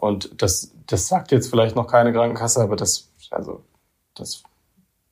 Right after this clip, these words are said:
wird schon irgendwie in die Richtung gehen, denke ich. Ähm, da wird in, in Europa mit der D S G V O, das wird sicher ein bisschen länger dauern.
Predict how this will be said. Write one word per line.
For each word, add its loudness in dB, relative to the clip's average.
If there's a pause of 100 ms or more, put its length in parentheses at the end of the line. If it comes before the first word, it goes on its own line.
(220)
wird -6
schon 0
irgendwie 0
in 6
die 4
Richtung -2
gehen, 4
denke -4
ich. -12
Ähm, 0 (280)
da 0
wird 0
in, -2
in -6
Europa 0 (640)
mit -4
der 2
D 0
S 2
G -10
V 2
O, 4
das 0
wird -6
sicher -10
ein -10
bisschen -8
länger 2
dauern. 2